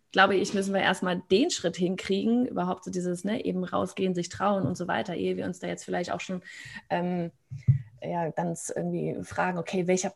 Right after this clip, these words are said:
ne, einmal so dieser, diese, diese Frage, welcher Preis ist denn jetzt so der richtige?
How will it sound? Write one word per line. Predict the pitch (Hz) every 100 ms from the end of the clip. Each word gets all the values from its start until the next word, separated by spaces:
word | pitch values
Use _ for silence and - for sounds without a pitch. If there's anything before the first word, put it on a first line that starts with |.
| -
ne, | 220 -
einmal | 202
so | 190
dieser, | 180 185 165
diese, | - 175 - -
diese | 175
Frage, | - 185 180 180
welcher | 185 196
Preis | - 196 208
ist | 202
denn | 185
jetzt | 175
so | 180
der | 170 170
richtige? | 170 - -